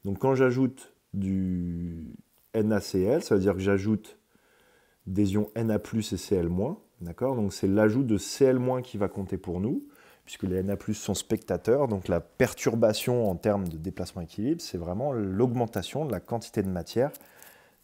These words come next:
de Cl moins, d'accord ? Euh, donc c'est N C L moins qui va augmenter. Si j'analyse avec le quotient de réaction, ben on voit immédiatement que, euh, il est fonction décroissante de C L moins. Donc si N C L moins augmente,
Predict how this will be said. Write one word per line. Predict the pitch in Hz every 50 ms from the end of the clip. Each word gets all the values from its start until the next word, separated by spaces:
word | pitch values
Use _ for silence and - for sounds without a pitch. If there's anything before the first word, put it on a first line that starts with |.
| _
de | - 98 107 120
Cl | 113 - - 123 113 110
moins, | 107 92 85 80 - - _ -
d'accord ? | - 82 - 110 110 110 - _ _ _ _ _ _ _ _ _ _ _ _ _ _ -
Euh, | 85 50 - - - -
donc | 90 90 -
c'est | - - - - - - -
N | 110 117 113 107 98 95 - _ -
C | - - - - - 139
L | 127 110 104
moins | 104 113 139 160
qui | 160 - - 98
va | 98 117
augmenter. | 123 113 113 113 110 107 - - - - _ _ _ - - _ _ _ _ _ _ _ _ _ _ _ _ _ _ _ _ _ _ _ _ _ _ _ _ - _ _ _ _
Si | - - - - - 190 202 202 185
j'analyse | 147 143 123 120 120 131 170 160 147
avec | 120 107 -
le | 110
quotient | - - 151 151 147 - - 135
de | 123
réaction, | 113 107 98 95 95 - - - 127 139 160 202 214
ben | 170 120
on | 101 92 95 95
voit | 95 92 95 104 113 113 110
immédiatement | 107 98 98 95 90 92 92 - - - 139 180 233
que, | - - - 117
euh, | 120 120 117 107 98 92 92 90 90 87 85 80
il | 92 92 95
est | 98
fonction | - - 98 90 - - - 117 135
décroissante | 139 113 104 98 - - 92 - - - 113 110
de | 98 90
C | - - -
L | 82 80
moins. | 80 90 117 151 160
Donc | 120 98 87
si | - - - 113
N | 113 113 113
C | 107 - - 110
L | 101
moins | 104 104 95 92
augmente, | 90 87 87 90 101 135 196 - -